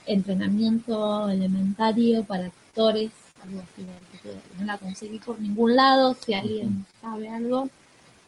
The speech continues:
Speaker 1: me gustaría conseguirla.
Speaker 2: Bueno, si alguien, si alguien tiene información, que la pase.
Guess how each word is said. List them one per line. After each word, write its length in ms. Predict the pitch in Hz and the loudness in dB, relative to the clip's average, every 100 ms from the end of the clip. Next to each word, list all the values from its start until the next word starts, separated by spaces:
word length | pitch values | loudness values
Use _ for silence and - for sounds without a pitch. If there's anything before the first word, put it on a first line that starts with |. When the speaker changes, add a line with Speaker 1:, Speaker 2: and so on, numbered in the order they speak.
| - | -4
Speaker 1:
me 140 | 190 | -2
gustaría 400 | 180 - 185 214 | -2 0 2 4
conseguirla. 600 | 214 202 185 190 185 180 - - - | 4 0 2 0 2 -2 -6 -20 -14
Speaker 2:
Bueno, 360 | 120 107 113 127 - | -4 0 0 0 -4
si 80 | 113 | 0
alguien, 720 | 117 117 110 104 101 98 98 - - - - - - _ _ _ _ _ _ | 4 4 4 4 2 2 -2 -8 -20 -20 -20 -20 -20 _ _ _ _ _ _
si 120 | - | 2
alguien 220 | 123 123 | 4 4
tiene 180 | 120 127 | 4 2
información, 640 | 123 123 123 131 180 185 | 2 2 0 2 4 4
que 140 | 151 113 | 6 4
la 120 | 104 | 4
pase. 520 | - - - - - | 0 -10 -14 -18 -20